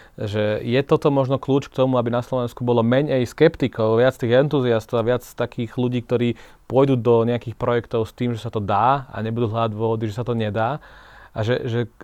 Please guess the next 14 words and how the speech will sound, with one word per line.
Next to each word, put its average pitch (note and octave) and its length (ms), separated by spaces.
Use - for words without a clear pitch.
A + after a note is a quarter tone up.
odkiaľ D#3+ 400
pramení B2+ 400
to, A#2+ 240
že A#2 160
na A2+ 80
Slovensku A#2+ 480
stále A#2 640
máme A2+ 240
ten - 80
pocit, A#2 320
že G#2+ 180
á, B2+ 160
my G#2+ 160
to G2 160